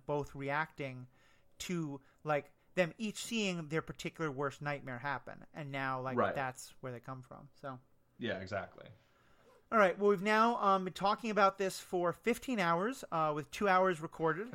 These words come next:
Speaker 2: <laughs>
Speaker 1: Um, <laughs> so I'm gonna go to sleep. Um, <laughs> Paul, are you going to bed, or are you gonna go start playing poker? What, what's your next step?
Speaker 2: Yeah, yeah, yeah. I'm, I'm gonna go to work. I'm
Speaker 1: Okay.
Speaker 2: gonna go to work.
Speaker 1: Good luck. Um, but for you all,
Speaker 2: On my couch.
Speaker 1: um, yeah.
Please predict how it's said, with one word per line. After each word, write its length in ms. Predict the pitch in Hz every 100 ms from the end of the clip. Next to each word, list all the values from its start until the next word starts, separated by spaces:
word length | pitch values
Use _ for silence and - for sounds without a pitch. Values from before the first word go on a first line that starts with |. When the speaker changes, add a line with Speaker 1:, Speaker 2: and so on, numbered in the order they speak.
| -
Speaker 2:
<laughs> 100 | -
Speaker 1:
Um, 320 | 170 175 190 190 -
<laughs> 120 | -
so 420 | - - 208 185 - - _ _
I'm 380 | 170 208 262 247
gonna 180 | 185 196
go 200 | 151 180
to 80 | 135
sleep. 580 | - - 160 147 131 - - - -
Um, 720 | - 196 - 262 214 196 233 214 226 185
<laughs> 0 | -
Paul, 260 | 214 220
are 80 | 202
you 300 | 190 214 226 - - -
going 200 | - 208
to 60 | 208
bed, 300 | 202 202 240
or 80 | 208
are 40 |
you 140 | 202
gonna 160 | 185 190
go 120 | 180
start 260 | 180 196 190
playing 300 | 196 170 175
poker? 400 | 190 180 214 214
What, 200 | 190 190
what's 260 | 185 185 185
your 240 | 180 151 -
next 300 | 170 156 -
step? 160 | -
Speaker 2:
Yeah, 120 | 147 131
yeah, 160 | 117 110
yeah. 120 | 107
I'm, 160 | 113 -
I'm 120 | 117
gonna 160 | 117 110
go 120 | 101
to 60 | 92
work. 280 | 92 95 -
I'm 80 | 160
Speaker 1:
Okay. 120 | 139 165
Speaker 2:
gonna 140 | 113
go 100 | -
to 100 | -
work. 140 | -
Speaker 1:
Good 160 | 185 175
luck. 200 | 151 127 - 311 - - - -
Um, 220 | 247 226 - _ _
but 120 | 285
for 120 | - 294
you 140 | 320
all, 280 | 277 165 139
Speaker 2:
On 120 | 131
my 120 | 127 107
couch. 440 | 117 85 - - -
Speaker 1:
um, 280 | 208 185 175
yeah. 180 | 208 147